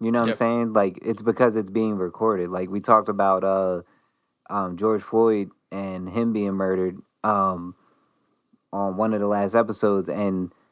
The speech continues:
Speaker 1: uh, it wouldn't have been a thing if it wasn't recorded. It just would have been swept under the rug in, in that type of situation. But it's not just that. It's all types of fucked up shit that we're seeing being recorded and posted that we get to digest. And then it's like,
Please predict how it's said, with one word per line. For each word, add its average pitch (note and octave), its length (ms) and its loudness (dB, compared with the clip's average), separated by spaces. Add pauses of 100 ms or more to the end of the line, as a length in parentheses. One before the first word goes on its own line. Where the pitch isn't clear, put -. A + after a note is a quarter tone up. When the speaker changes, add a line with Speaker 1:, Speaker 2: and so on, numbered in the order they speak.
(320)
Speaker 1:
uh, F#2 360 -2
it A#2 220 4
wouldn't A#2 280 2
have G#2 100 0
been A2 140 0
a G2 100 -2
thing B2+ 500 0
if A2 140 -2
it A2+ 80 4
wasn't G#2 320 0
recorded. F#2+ 600 0
It A#2 180 0
just A#2+ 220 0
would A#2 120 2
have G#2 120 0
been G#2 160 -4
swept G2+ 320 -4
under G2 280 -2
the F#2 120 -2
rug G#2 500 0
in, F#2+ 380 -8
in G2+ 200 -8
that F#2+ 160 -4
type F#2+ 200 -2
of F2+ 60 -14
situation. F#2+ 640 -4
But G2 160 0
it's A2 160 0
not A#2 240 4
just G2+ 320 0
that. A2+ 260 2
It's F2+ 100 -10
all G#2 200 2
types A2 340 -6
of F#2+ 100 -4
fucked F#2+ 240 0
up F#2 140 -2
shit F#2+ 240 -4
that G2 140 -2
we're G2+ 100 0
seeing F#2+ 420 -2
being A2 280 2
recorded A#2 600 2 (320)
and F#2 180 -4
posted A2 580 0 (320)
that G#2+ 100 4
we A2 140 0
get G#2 160 0
to G2+ 80 -2
digest. F#2+ 540 0
And G2 120 -6
then G2+ 120 -4
it's F2+ 140 -8
like, F2+ 220 -4